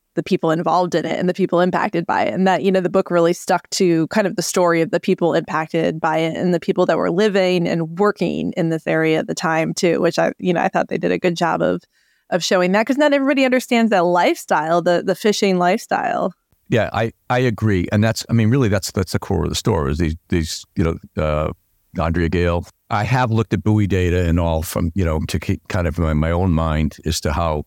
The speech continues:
Speaker 2: you know, with the evolution of things and how severe. There was a Cana-, one of the Canadian, uh, Nomad buoys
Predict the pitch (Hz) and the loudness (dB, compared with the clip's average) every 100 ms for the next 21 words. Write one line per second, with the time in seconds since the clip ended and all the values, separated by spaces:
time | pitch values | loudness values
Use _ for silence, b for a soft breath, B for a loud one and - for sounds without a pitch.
0 | - 82 73 78 78 82 78 78 87 90 | -4 -2 -2 -2 -2 -2 0 0 0 -2
1 | 78 71 78 76 73 82 76 73 - 82 | -2 -2 -2 -2 -2 -2 -2 -2 -4 -4
2 | 80 78 76 78 87 85 87 98 85 87 | -2 0 0 0 -2 -2 -2 -2 -2 -2
3 | 80 87 80 - 82 80 78 78 76 73 | -2 -2 -2 0 0 0 0 0 0 0
4 | 71 73 71 85 90 76 73 78 76 71 | -2 -2 -2 -2 0 -2 -4 -4 -2 0
5 | 73 | -2